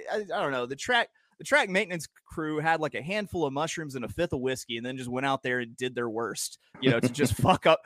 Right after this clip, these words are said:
Speaker 1: fuck up that track as much as they could heading into it. So I, I'm trying not to let that happen, but I, I, he might have got me there a little bit with Blue Stripe.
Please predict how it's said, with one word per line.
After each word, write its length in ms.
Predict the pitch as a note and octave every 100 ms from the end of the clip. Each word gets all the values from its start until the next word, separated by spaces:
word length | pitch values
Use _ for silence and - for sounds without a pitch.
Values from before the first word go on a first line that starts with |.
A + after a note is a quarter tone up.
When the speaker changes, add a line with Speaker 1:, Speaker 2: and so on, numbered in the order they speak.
| - -
Speaker 1:
fuck 320 | - A3+ B3+
up 220 | G#3 F#3+ -
that 180 | C#3+
track 300 | - D#3 D3
as 120 | B2+ C3+
much 220 | D3+ D3
as 80 | C3+
they 140 | B2+
could 340 | - C3+ B2+
heading 300 | B2 B2+ B2
into 380 | A#2 B2 - A2
it. 120 | A2
So 320 | - C3 B2+ - _ _
I, 220 | G3 - -
I'm 220 | A3+ B3
trying 280 | G3+ C#4 B3
not 140 | A#3 A3+
to 80 |
let 160 | G#3+ G#3
that 120 | G3
happen, 320 | G3 G3+ G3+ F#3
but 300 | D#3 D3+ - _ _
I, 680 | C#3 D3+ D#3 C#3+ A2+ C3+ C3+ - E3+
I, 300 | D3+ E3+ D#3 A#3+
he 220 | A#3 A3
might 200 | D#3+ A#2+
have 80 | G2+
got 180 | G2+ A2+
me 80 | A2+
there 140 | G#2+
a 60 | G2
little 160 | A2
bit 160 | - -
with 100 | -
Blue 120 | -
Stripe. 320 | - A2 -